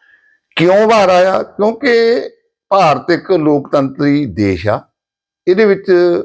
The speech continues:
ਜਿੰਨੀਆਂ ਵੀ ਸਾਡੀਆਂ ਸੰਸਥਾਵਾਂ ਨੇ, ਉਹਨਾਂ ਵਿੱਚ ਲਗਭਗ ਹਰ ਪੰਜ ਸਾਲ ਬਾਅਦ ਵੋਟਾਂ ਪੈਂਦੀਆਂ ਨੇ। ਵੈਸੇ ਸਿੱਖ ਧਰਮ ਦਾ ਜਿਹੜਾ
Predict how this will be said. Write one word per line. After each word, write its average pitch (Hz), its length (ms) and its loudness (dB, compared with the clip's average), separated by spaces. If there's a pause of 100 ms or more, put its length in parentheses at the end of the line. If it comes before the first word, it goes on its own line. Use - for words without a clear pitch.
(260)
ਜਿੰਨੀਆਂ 156 400 0
ਵੀ 156 80 -2
ਸਾਡੀਆਂ 139 580 0 (580)
ਸੰਸਥਾਵਾਂ 131 680 -2
ਨੇ, 131 180 0
ਉਹਨਾਂ 165 280 0
ਵਿੱਚ 160 160 -6
ਲਗਭਗ 139 480 0
ਹਰ 135 240 0
ਪੰਜ 135 280 -2
ਸਾਲ 120 280 0
ਬਾਅਦ 117 340 0 (720)
ਵੋਟਾਂ 113 240 -2
ਪੈਂਦੀਆਂ 85 380 -10
ਨੇ। 104 60 -20 (680)
ਵੈਸੇ 180 320 0
ਸਿੱਖ 226 280 -4
ਧਰਮ 208 280 0
ਦਾ 214 120 2
ਜਿਹੜਾ 196 540 0